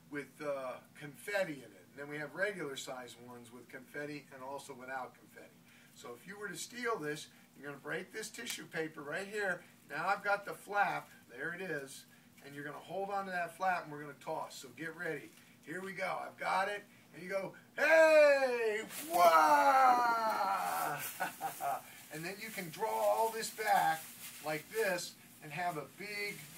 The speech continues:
um, you know, cover if you wanted to produce a dove or produce something from it. But this way you've got confetti flying out and the streamers. Or you can get 'em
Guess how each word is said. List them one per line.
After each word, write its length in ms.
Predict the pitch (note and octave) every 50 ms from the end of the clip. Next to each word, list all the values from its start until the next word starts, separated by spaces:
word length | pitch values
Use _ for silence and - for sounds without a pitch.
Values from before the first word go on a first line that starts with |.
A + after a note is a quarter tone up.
| - - - - - -
um, 360 | - D3+ D3+ C#3+ C#3+ C#3 C#3 C#3+ C#3 C#3+ - - - - - - F3+
you 60 | F#3
know, 140 | D#3+ C#3+ C3+ C3+ - -
cover 520 | - A3+ B3+ B3 F#3+ E3+ D#3 D#3 D#3+ D#3+ -
if 140 | D3+ D3 C#3
you 80 | D#3 D3+
wanted 300 | C#3+ D#3 D#3+ D#3+ D#3 C#3+
to 60 | C#3
produce 440 | C3 - D#3 D3+ D#3 E3 D#3+ - D#3
a 60 | D3+ B2+ -
dove 500 | C#3+ D3+ D3+ D#3 E3+ E3+ E3 E3+ E3+ - C#3+
or 180 | B2+ B2 A#2+ - - - - - - - - -
produce 360 | - D#3 C#3+ D#3 D#3+ D#3 -
something 340 | - E3 D3+ D3+ D3 D3+ C#3+
from 300 | C3 - - D#3 D3 C#3+
it. 80 | C#3 - - - - - - - -
But 140 | - - -
this 240 | A#3 B3 B3+ - -
way 200 | F#3+ F#3 F3 E3+
you've 180 | D#3+ C#3+ C#3+
got 220 | D3 D3 C#3+ C#3 -
confetti 580 | - D3 C3 C3+ - F#3+ G3+ A3 A3 A3 G#3+
flying 560 | - - - G3 F#3+ F#3+ F#3+ F#3+ G3 G3 F#3+
out 400 | F#3 F#3 F3+ F#3 F#3 F3+ F3+ F3 - - - - - - - - -
and 380 | F#3 G3 G3+ G#3 G#3 G#3 G3+ G3
the 80 | F#3
streamers. 440 | - - - F#3 F3+ E3+ D#3 D3 C3 - - - - - - - - - - -
Or 280 | D3+ D#3+ F3+ F#3+ G3+ G3 G3
you 80 | F#3+
can 220 | F3 - F3 E3 D#3
get 240 | D#3+ F3 F3 F3 F3+
'em 220 | F3 E3+ E3 D#3+